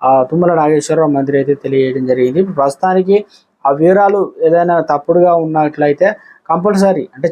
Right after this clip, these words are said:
చెప్పిన వెంటనే మీ దగ్గరికి రైతులు మరి ఎవరు లిస్ట్ ఉన్నారు, పేరు ఉందని మనకు తెలియదు, కానీ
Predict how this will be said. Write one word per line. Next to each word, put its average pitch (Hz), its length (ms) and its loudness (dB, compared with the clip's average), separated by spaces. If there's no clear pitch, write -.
చెప్పిన 185 240 -2
వెంటనే 190 420 0
మీ 185 140 2
దగ్గరికి 170 480 2
రైతులు 156 500 2
మరి 143 460 -2
ఎవరు 156 420 2
లిస్ట్ 151 320 -6
ఉన్నారు, 151 220 0
పేరు 151 280 0
ఉందని 143 220 0
మనకు 139 240 -2
తెలియదు, 139 260 2
కానీ 170 220 -2